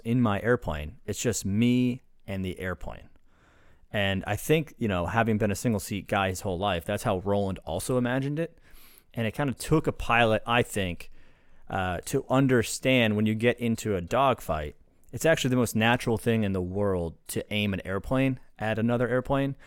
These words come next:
where it's actually, it's not easy at all. If I, there was someone in the back seat with a swivel machine gun,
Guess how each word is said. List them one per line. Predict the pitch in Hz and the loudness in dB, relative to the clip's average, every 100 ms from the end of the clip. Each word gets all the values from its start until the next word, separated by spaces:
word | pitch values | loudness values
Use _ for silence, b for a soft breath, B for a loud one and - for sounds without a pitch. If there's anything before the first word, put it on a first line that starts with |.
| b | b
where | b 120 | b 2
it's | 110 104 - - 113 107 - - - - _ - | 2 -4 -14 -16 -12 -12 -16 -20 -20 -20 _ 0
actually, | 127 - 123 110 107 | 0 2 2 2 0
it's | - | 0
not | 120 127 113 - - - - _ | 2 4 2 -2 -20 -20 -20 _
easy | - 175 123 | 0 2 4
at | 110 | 6
all. | 110 123 95 | 6 6 6
If | 95 | 2
I, | 107 92 | -2 -2
there | 107 | -2
was | 101 | -2
someone | 120 113 | 0 0
in | |
the | 101 | 0
back | 107 98 | 0 -2
seat | - 113 | -2 -6
with | 90 - | -4 -6
a | |
swivel | - 135 113 | -2 2 2
machine | 92 87 - 139 | 0 -2 0 0
gun, | 92 73 82 | 0 -2 -6